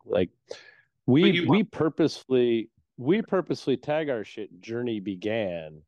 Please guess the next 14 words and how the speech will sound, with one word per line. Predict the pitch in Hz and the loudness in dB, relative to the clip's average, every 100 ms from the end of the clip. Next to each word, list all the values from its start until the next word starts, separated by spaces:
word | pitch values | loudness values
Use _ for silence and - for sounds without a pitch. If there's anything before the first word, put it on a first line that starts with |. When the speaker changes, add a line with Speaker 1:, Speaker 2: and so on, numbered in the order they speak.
| _ _ - | _ _ -6
Speaker 1:
not | 107 101 98 | -4 -4 -2
"Bottled | 101 92 95 82 | 0 2 0 -2
On," | 98 87 69 - - _ _ _ _ _ _ _ _ - | -2 -2 -6 -10 -18 _ _ _ _ _ _ _ _ -2
because | 110 92 113 104 - | -2 2 2 2 0
I | 120 135 | -2 -2
think | - 127 - | 0 -4 -2
that's | 107 - | -6 -6
the | 107 | -10
point | - 104 92 | -8 -6 -6
of | 87 | -8
reference | 87 80 90 - | -10 -8 -10 -2
you | 101 | 2
need. | 117 131 82 | 4 4 2
Like, | - 80 | -4 -12